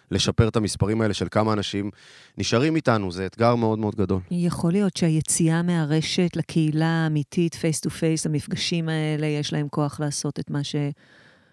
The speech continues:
Speaker 2: אה, קורסים אונליין לא יכולים לעשות?
Speaker 1: אני חושב שגם על זה יש כל מיני תיאוריות, של מה שנקרא למידה מעורבת,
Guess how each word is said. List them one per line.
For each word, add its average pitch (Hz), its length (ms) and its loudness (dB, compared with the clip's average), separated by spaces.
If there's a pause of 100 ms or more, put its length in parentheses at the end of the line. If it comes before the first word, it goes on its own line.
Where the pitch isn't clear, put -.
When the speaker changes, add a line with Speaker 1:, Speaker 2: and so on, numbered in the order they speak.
(220)
Speaker 2:
אה, 160 40 -2 (440)
קורסים 165 320 0
אונליין 151 360 0
לא 156 60 2
יכולים 220 300 0
לעשות? 233 440 -6 (180)
Speaker 1:
אני 113 140 2
חושב 165 340 2
שגם 120 1400 4
על 139 80 6
זה 127 100 6
יש 117 80 2
כל 123 100 0
מיני 110 160 4
תיאוריות, 139 580 6
של 98 100 -8
מה 98 120 -4
שנקרא 95 200 -4
למידה 95 280 2
מעורבת, 104 680 4